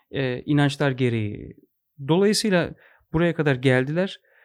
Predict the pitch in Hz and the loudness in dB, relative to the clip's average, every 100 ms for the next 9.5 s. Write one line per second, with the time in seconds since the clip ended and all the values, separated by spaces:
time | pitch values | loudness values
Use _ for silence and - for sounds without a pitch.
0 | _ _ 170 - 165 170 233 202 147 127 | _ _ -4 0 0 2 0 0 0 0
1 | 143 208 - 151 160 202 156 135 160 180 | -2 -6 0 0 0 -2 -2 -2 -4 -4
2 | - 202 196 156 190 156 147 156 147 143 | -2 -2 -2 -2 -2 0 0 2 0 0
3 | 117 104 - - _ _ _ _ _ _ | -2 -2 -8 -20 _ _ _ _ _ _
4 | _ _ _ _ _ - 127 120 117 - | _ _ _ _ _ -4 -4 -4 -6 -10
5 | - - - - 202 214 165 143 196 175 | -12 -6 -2 0 2 2 2 0 -2 -2
6 | 165 185 165 151 170 160 151 147 147 143 | -2 0 -2 -2 -4 -2 -2 -2 -2 -2
7 | 143 180 165 147 147 165 160 143 143 147 | -2 -4 -2 -2 -2 -2 -2 -2 -2 -2
8 | 143 139 170 160 - - 151 - 185 185 | -2 -2 -4 -6 -10 -12 -12 -4 2 2
9 | 160 - 120 110 | 2 0 -6 -6